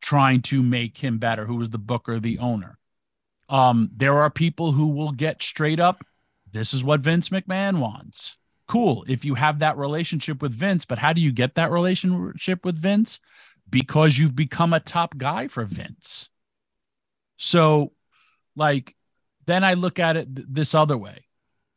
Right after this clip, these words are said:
I'm gonna start to work out. I wanna be the strongest person in the world. Okay.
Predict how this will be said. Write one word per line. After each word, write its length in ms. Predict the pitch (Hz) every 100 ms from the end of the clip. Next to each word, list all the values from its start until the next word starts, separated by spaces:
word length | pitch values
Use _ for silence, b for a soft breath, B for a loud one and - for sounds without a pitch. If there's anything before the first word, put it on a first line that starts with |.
| _ _ _ -
I'm 260 | 214 247
gonna 220 | 220 208 170
start 460 | - 170 160 -
to 100 | -
work 360 | 151 151 147 -
out. 340 | 120 101 80 _ _ -
I 160 | 165
wanna 300 | 214 208 190
be 180 | 160 165
the 140 | 131 117
strongest 960 | - - - 127 147 180 180 180 -
person 460 | - 156 143 151 147
in 240 | 135 139
the 80 | 127
world. 520 | 120 123 110 - - _ _ _ _ _ _ _ -
Okay. 760 | 196 233 - 113 98 104 160